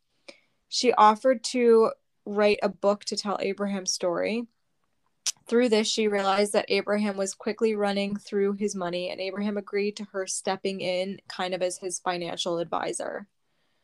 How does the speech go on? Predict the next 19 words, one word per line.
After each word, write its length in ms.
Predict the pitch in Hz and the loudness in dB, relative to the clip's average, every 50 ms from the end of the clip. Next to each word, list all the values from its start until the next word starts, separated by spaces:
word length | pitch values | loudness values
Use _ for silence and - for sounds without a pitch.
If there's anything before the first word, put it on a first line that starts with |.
| _ _ _ _ _ _ _ _ _ - - _ _ _ - | _ _ _ _ _ _ _ _ _ -20 -20 _ _ _ 0
They 140 | 226 220 | 2 4
also 380 | - - 214 220 220 - 277 262 | 6 6 6 6 6 6 6 6
launched 360 | 247 233 220 214 220 214 - | 8 6 6 4 2 0 -2
a 60 | 226 | -2
business 840 | 202 - 202 202 202 - 190 185 180 190 202 202 - - - - - _ _ | 0 2 2 0 0 0 -2 -4 -4 -4 -4 -4 -6 -8 -8 -10 -12 _ _
called 360 | - - 202 190 185 196 190 - - | -2 2 2 4 4 2 2 0 2
Abraham 500 | 202 202 202 202 220 214 208 214 208 202 | 2 2 4 2 2 0 0 0 -2 -2
Shakespeare 640 | 202 - 208 190 180 - - - 196 190 190 190 - - | -2 -2 -2 -4 -4 -6 -6 -2 0 0 0 0 0 0
L 100 | 180 175 | -2 0
L 180 | 175 190 208 | 0 -2 -2
C. 440 | 208 - - 180 170 170 185 208 208 _ _ _ _ _ _ _ _ _ _ _ _ _ _ _ _ - | -4 -2 -2 0 0 0 -2 -4 -8 _ _ _ _ _ _ _ _ _ _ _ _ _ _ _ _ -4
One 300 | 202 202 220 226 233 240 | 2 4 4 4 4 4
million 420 | 233 226 220 214 214 208 214 214 214 | 4 4 6 6 4 4 2 2 0
was 220 | 208 202 196 190 | 0 0 -2 -2
used 260 | 196 196 202 202 - | -4 -4 -4 -4 -4
to 80 | - - | -4 -2
open 300 | - 196 190 - 185 190 | -2 -2 -2 -2 -6 -6
the 120 | 185 185 | -6 -8
account, 520 | 196 202 - 214 185 170 170 170 180 - | -8 -6 -4 -4 -4 -2 -2 -4 -6 -8